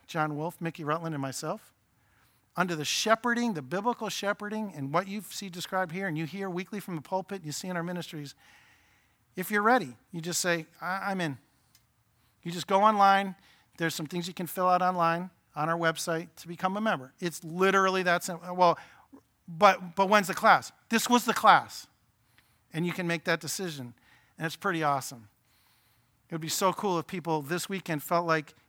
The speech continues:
it finally became clear that God's asking me to participate and step up and step forward and to see God do new things in my life and new things in, and through this church.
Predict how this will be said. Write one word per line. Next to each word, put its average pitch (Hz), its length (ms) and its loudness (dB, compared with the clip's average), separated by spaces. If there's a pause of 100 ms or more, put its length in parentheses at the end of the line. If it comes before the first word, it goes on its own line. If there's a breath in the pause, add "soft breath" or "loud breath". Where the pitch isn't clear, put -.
it 147 100 -8
finally 202 380 4
became 202 360 -6
clear 180 260 -4
that 147 140 -8
God's 170 280 0
asking 175 340 -2
me 170 120 -4
to - 120 -12
participate 214 800 -6
and 143 120 -6
step - 440 -2 (200)
up 151 280 0
and 151 100 -8
step - 320 -4
forward 127 600 -12 (580 soft breath)
and 147 120 -4
to 147 80 -6
see 185 180 -4
God 165 240 2
do 143 220 -6 (100)
new 151 260 0
things 196 320 -6
in 170 60 -4
my 156 140 0
life 147 260 0 (400 soft breath)
and 135 160 -4
new 165 120 0
things 165 300 -6
in, 151 220 -4
and 139 160 -6
through 147 160 -8
this 131 200 -12
church. - 460 -14